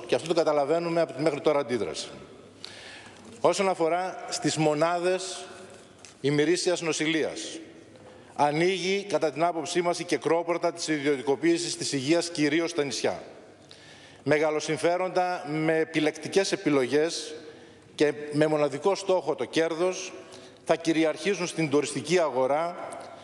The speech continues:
θυσιάζοντας τις ανάγκες των νησιωτών, αφού θα οδηγήσει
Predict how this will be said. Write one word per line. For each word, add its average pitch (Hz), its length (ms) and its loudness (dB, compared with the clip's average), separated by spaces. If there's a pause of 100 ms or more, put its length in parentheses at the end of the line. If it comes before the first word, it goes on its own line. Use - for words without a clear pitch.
(160)
θυσιάζοντας 170 800 2
τις - 160 0
ανάγκες 165 400 2
των 160 120 0
νησιωτών, 151 540 0 (100)
αφού 160 440 2
θα 147 200 2
οδηγήσει 139 720 -2